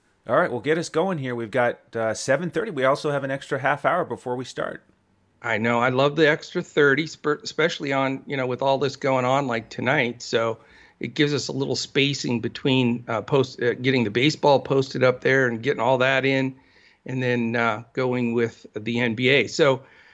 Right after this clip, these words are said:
Speaker 2: uh, odd that the first game includes the Los Angeles Lakers. They're on their East Coast trip right now,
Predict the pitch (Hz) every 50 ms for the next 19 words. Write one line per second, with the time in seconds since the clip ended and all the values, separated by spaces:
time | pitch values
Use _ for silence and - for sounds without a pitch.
0 | - _ - 147 139 139 - - 147 151 165 220 285 262 285 - - 165 - -
1 | 190 180 165 151 - - 147 160 160 147 151 - 143 143 139 131 - - 170 165
2 | 156 139 120 135 127 123 - - 131 123 120 135 135 139 151 147 - 151 139 143
3 | 143 135 135 131 123 120 120 - - 127 135 180 196 - 139 123 117 113 123 117
4 | 113 123 127 131 123 120 123 117 110 - - - 170 180 - - - - - 143
5 | 131 123 123 - - - - _ _ - - - 165 147 - - - 123 120 117
6 | 120 - 113 110 117 117 123 147 190